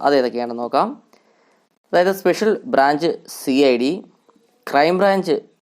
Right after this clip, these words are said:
സി ഐ ഡി, ഡിസ്ട്രിക്ട് സ്പെഷ്യൽ ബ്രാ-, branches of all districts and cities, district and crime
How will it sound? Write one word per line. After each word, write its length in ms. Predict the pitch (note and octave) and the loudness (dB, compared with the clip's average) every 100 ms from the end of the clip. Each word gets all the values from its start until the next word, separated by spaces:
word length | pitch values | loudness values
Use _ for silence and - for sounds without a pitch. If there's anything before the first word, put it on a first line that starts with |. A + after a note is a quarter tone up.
| _ _ _ _ | _ _ _ _
സി 220 | - - C3+ C#3 | -16 -4 2 4
ഐ 100 | C3 | 4
ഡി, 140 | C3+ F3+ - _ _ _ _ C3+ | 2 -4 -8 _ _ _ _ -2
ഡിസ്ട്രിക്ട് 400 | D3+ D#3 G#3+ G#3+ | -2 0 -2 0
സ്പെഷ്യൽ 380 | D3+ C#3+ E3+ | -2 0 -2
ബ്രാ-, 760 | D#3+ B2+ C3 B2+ B2+ C3 B2+ B2+ | -2 2 2 2 2 2 2 0
branches 440 | B2+ C#3 D#3 E3+ E3+ | 0 0 0 -2 0
of 140 | D#3 - - | -2 -4 -2
all 240 | B2+ E3 | 2 2
districts 400 | D3 C3 D3 - | 0 -2 -8 -4
and 180 | C3 B2+ A#2 | -4 -2 -4
cities, 420 | A#2+ - B2+ A#2+ D#3 F#3+ - _ _ _ _ _ _ _ _ _ _ | -8 -4 -6 0 0 0 -8 _ _ _ _ _ _ _ _ _ _
district 420 | C3 C#3+ - G#3 - | -2 -2 0 -4 -2
and 220 | D3 D3 D3 | 0 2 0
crime 340 | - D3 D3+ | 0 0 0